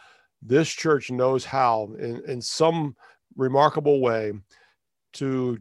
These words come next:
just get beho-, beyond the nonsense that we all live with sometimes and, and live out sometimes. And they, they just know how to, to, to hang in there,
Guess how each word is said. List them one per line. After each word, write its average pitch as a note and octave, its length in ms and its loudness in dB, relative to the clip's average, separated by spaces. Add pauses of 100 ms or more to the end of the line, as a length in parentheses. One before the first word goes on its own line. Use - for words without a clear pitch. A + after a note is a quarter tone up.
just C3+ 280 0
get D#3+ 220 2
beho-, C#3+ 420 2 (140)
beyond C#3+ 640 2 (260)
the C3 100 -2
nonsense C3 680 -2
that C#3 180 -4
we B2 140 0
all B2+ 380 -2 (800)
live C#3 320 2
with B2 180 -2
sometimes A#2 760 -4
and, A2+ 200 -8 (480)
and B2 180 -4
live C3 200 4
out C3+ 240 4
sometimes. A2+ 640 -4
And A#2+ 140 -4
they, C#3 240 0
they C#3+ 260 -4
just D3+ 240 -4
know E3 180 6
how D#3 460 2 (380)
to, - 120 -14 (180)
to, C#3 140 -4 (220)
to C3+ 80 -6
hang D3+ 320 2
in G3+ 160 4
there, B2+ 340 0